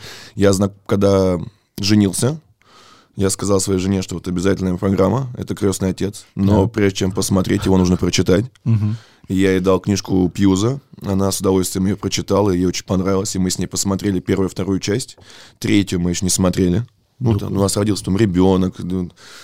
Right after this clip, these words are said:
Speaker 1: всё, всё, всё. Там
Speaker 2: самую
Speaker 1: надо
Speaker 2: слабенькую часть и не посмотрели.
Speaker 1: Да, поэтому я не особо-то её тороплю к этому.
Speaker 2: <laughs> Да.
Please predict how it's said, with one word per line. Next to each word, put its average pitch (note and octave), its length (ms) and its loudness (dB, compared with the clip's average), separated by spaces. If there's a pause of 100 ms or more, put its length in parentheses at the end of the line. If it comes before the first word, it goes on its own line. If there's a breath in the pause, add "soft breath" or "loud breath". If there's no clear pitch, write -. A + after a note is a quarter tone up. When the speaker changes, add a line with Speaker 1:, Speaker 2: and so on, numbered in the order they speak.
(280 loud breath)
Speaker 1:
всё, G#2 220 0
всё, F#2+ 160 -4
всё. G2 140 -6
Там A2 180 4
Speaker 2:
самую G#2+ 160 6
Speaker 1:
надо G2+ 100 4
Speaker 2:
слабенькую G2+ 460 0
часть - 260 -2
и F#2+ 40 -2
не F2+ 60 -2
посмотрели. E2+ 560 -4 (220)
Speaker 1:
Да, G2 500 2
поэтому A2 440 4
я G#2+ 160 6
не G#2 80 6
особо-то G#2 480 4
её G#2 260 6
тороплю G#2+ 460 4
к - 60 0
этому. F#2+ 200 2
Speaker 2:
<laughs> F2+ 80 0
Да. G2 220 0